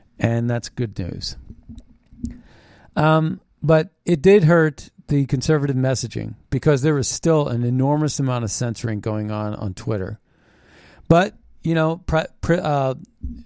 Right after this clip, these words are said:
Project Veritas and this dude, A L X,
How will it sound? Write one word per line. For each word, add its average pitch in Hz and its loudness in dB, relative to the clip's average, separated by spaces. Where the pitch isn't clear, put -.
Project 156 2
Veritas 175 0
and 151 0
this 147 0
dude, 175 6
A 151 0
L 156 4
X, - -2